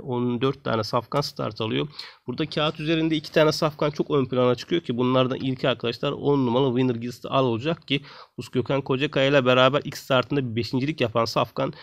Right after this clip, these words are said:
e, etkili formunu koruyor. Galoplarında etkili bir yarış, etkili işler yapmış safkan. E, kazanmaya yakın gibi gözüküyor ki zaten, e, orijin olarak da çok önemli bir safkan. Anne baba bir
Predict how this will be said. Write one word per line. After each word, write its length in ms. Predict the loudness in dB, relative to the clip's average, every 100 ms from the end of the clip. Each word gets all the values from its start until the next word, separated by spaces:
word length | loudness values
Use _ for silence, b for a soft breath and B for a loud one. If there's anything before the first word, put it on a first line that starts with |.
| B B -10
e, 80 |
etkili 400 | -6 -4 -4 -6
formunu 440 | -2 0 0 0 -2
koruyor. 340 | -2 -2 -2
Galoplarında 540 | 0 -2 -2 -2 0 -2
etkili 320 | -4 -4 0
bir 60 |
yarış, 260 | 2 0 -2
etkili 440 | -6 -6 -2 -2
işler 320 | -2 -2 0 0
yapmış 280 | 0 -4
safkan. 400 | -4 -4 -2 -4 -2
E, 180 | -4 -2
kazanmaya 520 | -2 0 2 2 2
yakın 260 | 2 0
gibi 160 | 0 -2
gözüküyor 460 | -2 -4 -4 -8 -4
ki 120 | 0
zaten, 400 | 2 2 0 0 -4
e, 220 | -2 -2
orijin 340 | 0 -2 0 2
olarak 320 | 2 2 0
da 40 |
çok 200 | -8 -6
önemli 320 | 0 2 2 0
bir 60 |
safkan. 420 | 0 -2 -2 -4 -2
Anne 300 | -2 2 2
baba 240 | 2 2
bir 160 | -2